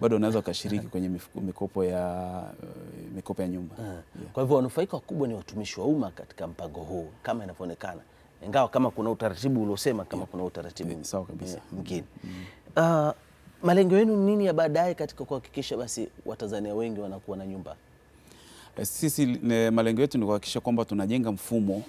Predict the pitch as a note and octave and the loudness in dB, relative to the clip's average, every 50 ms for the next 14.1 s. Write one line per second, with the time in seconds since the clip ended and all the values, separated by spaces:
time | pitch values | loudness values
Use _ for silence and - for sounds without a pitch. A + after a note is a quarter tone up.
0 | - - G2 G2 G2 G2+ A2 A2 G#2+ G#2 G#2 G2 G2 G2+ G2+ G#2 A2 A2 - G#2+ | -10 -8 -6 -4 0 0 2 0 0 -2 -4 -2 -2 -2 -2 -2 -4 -4 -4 -4
1 | - - B2 A2 G2+ F#2+ F2+ - - - - - _ - A2 G#2 F#2 E2 - - | 0 0 2 4 4 2 0 -2 -10 -20 -20 -20 _ -14 -12 -12 -12 -12 -16 -18
2 | - - - F#2+ F#2+ G2 G#2 G2+ G2 G#2 G2+ - - F#2 F#2 F#2 F2+ F2+ F2+ F2+ | -14 -8 -6 -4 -2 0 0 0 0 -2 -4 -4 -4 -6 -4 -4 -2 -4 -4 -4
3 | F2+ F2+ F2+ F2+ F2+ F2+ F#2 F#2 F2 - G2 F#2+ G2+ G#2 - - G2+ G#2 A2 A2 | -4 -4 -4 -4 -4 -6 -8 -8 -8 -6 -4 -2 -2 -2 -2 0 0 2 2 2
4 | A2 A#2 A#2+ - - - - F#2 F2+ F2+ F2 - - F#2+ F2+ - - F2+ F2 - | 2 0 -2 -6 -10 -8 -8 -6 -6 -6 -8 -8 -8 -10 -10 -8 -8 -8 -8 -8
5 | - - - - - G#2 G2+ F#2 F2+ - - G#2+ G2+ G2 F#2 F#2 F2+ F2+ F2+ E2+ | -12 -20 -16 -6 -2 -2 -2 -2 -4 -6 -4 -4 -2 0 0 -2 -2 -4 -4 -6
6 | - E2+ F#2+ F2 - F#2 F2 - F#2 F2 F2+ F#2 F#2 F2+ - - - - - A2+ | -8 -10 -10 -8 -8 -8 -6 -4 -4 -4 -2 -2 -4 -4 -8 -12 -16 -12 -10 -8
7 | G#2+ G2+ F#2+ A#2+ A#2+ A2+ G#2+ G#2+ G#2+ G#2 G#2+ F#2+ F#2 F2+ F#2+ F#2 F2 G2 F#2+ - | -6 0 2 4 4 4 4 4 2 0 0 -2 -2 -4 -4 -2 -2 -4 -4 -4
8 | - - - - - G2+ G2 - - - - - - G2 - A2+ B2 C3 C3 B2 | -8 -20 -20 -14 -12 -12 -12 -12 -16 -18 -14 -10 -8 -4 -2 0 2 2 2 2
9 | A2+ A#2 A#2+ A#2+ A2+ A2 G#2 G2 F#2+ F#2 - - A2 G#2+ G2 F#2+ F#2+ F#2 - - | 2 2 2 2 0 0 0 -2 -2 -4 -4 -2 -2 0 0 0 -2 -4 -8 -12
10 | - - F2+ E2+ E2 - - A2 G#2 G#2 A2 A#2+ B2+ C#3 B2 A2+ - - C3 C3 | -12 -10 -10 -10 -8 -2 0 0 0 2 2 2 4 4 2 2 0 -2 -6 -6
11 | B2 - - A#2 - - A2+ A2+ A2+ G#2+ - - - - - G2 G2 G2 G2 F#2+ | -6 -6 -8 -8 -4 -4 -2 -2 -2 -4 -6 -10 -14 -10 -8 -6 -6 -6 -4 -4
12 | G2 F#2 - - F2+ - G#2+ A2 A2 G2 F#2+ F#2+ F#2+ G2 A2 A#2+ A#2+ C3 C#3+ - | -6 -6 -6 -6 -6 -4 -2 -2 0 0 0 0 0 0 0 0 -2 -2 -6 -8
13 | - - - G2+ G2 F#2 F#2+ - - - - F2+ F2+ F#2 - - A2+ A2 A2 G#2+ | -14 -16 -12 -12 -12 -12 -14 -20 -18 -10 -8 -6 -6 -4 -2 -2 0 2 4 4
14 | G#2 G#2+ | 4 2